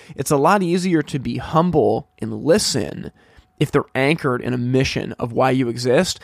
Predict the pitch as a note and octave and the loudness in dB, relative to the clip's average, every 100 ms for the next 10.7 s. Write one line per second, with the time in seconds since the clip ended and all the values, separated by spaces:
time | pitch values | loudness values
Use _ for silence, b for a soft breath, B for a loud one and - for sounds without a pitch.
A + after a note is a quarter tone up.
0 | B - B2 E3+ - D3 A#2 A#2+ B2 D#3+ | B -2 2 4 4 4 4 2 4 4
1 | D3 B2 A#2 G#2+ - - - - D#3+ B2+ | 4 2 -2 -4 -8 -12 -10 -4 -2 -2
2 | A#2+ C3 F3 A#3+ - B B - B2+ C3 | 0 2 2 0 -4 B B -2 0 2
3 | C3 B2+ B2 - B2+ B2 A#2 B2 C3 A2 | 0 -2 -4 -2 0 0 0 0 2 4
4 | A#2+ G#2+ - B2 - B2+ A#2+ C3 C3 A#2 | 4 2 0 -6 -4 -2 2 4 4 2
5 | G2 A#2 - B2+ A#2+ A#2+ A#2 A#2 A#2 B2+ | -2 -10 -6 -4 -2 -2 0 0 0 -4
6 | - A2+ A#2+ - - - _ _ _ _ | -6 -4 -6 -8 -10 -16 _ _ _ _
7 | _ _ - B B B B B - G3 | _ _ -20 B B B B B -2 2
8 | G#3+ F#3 A2+ G#2+ - _ _ _ _ - | 4 4 2 -2 -8 _ _ _ _ 0
9 | E3 F3 D3 A#3 A#3 - E3+ D#3+ D#3+ D3+ | 2 4 2 2 2 2 2 4 2 2
10 | B2+ D#3 D3+ D3+ C#3 C3 C3 | 2 2 4 2 2 4 2